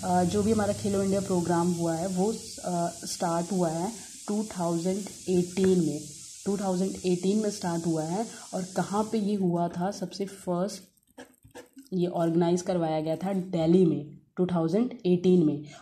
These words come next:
और, अ, कब करवाया गया था ये? thirty first Jan से ये start हुआ था। thirty first Jan, अ, टू thousand eighteen in दिल्ली में ये, अ, सबसे पहला खेलो इंडिया program organize करवाया गया था।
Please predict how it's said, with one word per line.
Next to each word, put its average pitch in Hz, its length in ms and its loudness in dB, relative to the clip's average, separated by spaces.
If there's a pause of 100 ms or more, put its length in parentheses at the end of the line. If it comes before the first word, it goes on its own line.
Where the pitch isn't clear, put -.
(160)
और, 202 280 2 (380)
अ, 185 200 2
कब 202 220 0
करवाया 208 340 0
गया 202 160 0
था 208 100 -4
ये? 214 120 0
thirty 214 720 -4 (160)
first 240 420 -2 (180)
Jan 185 480 2
से 220 580 -4
ये 185 260 0
start 160 420 -4
हुआ 147 180 -2
था। 151 120 -6
thirty 165 300 -2
first 196 460 -2
Jan, 160 320 2 (440)
अ, 170 280 0
टू 165 160 -4
thousand 180 380 2
eighteen 185 580 0
in 233 120 2
दिल्ली 170 320 4
में 185 120 4
ये, 202 300 2 (240)
अ, 175 120 -2
सबसे 190 280 -2
पहला 196 520 0
खेलो 185 340 2
इंडिया 175 220 2
program 175 480 0 (100)
organize 165 500 2
करवाया 151 360 -4
गया 147 200 -4
था। 156 180 -12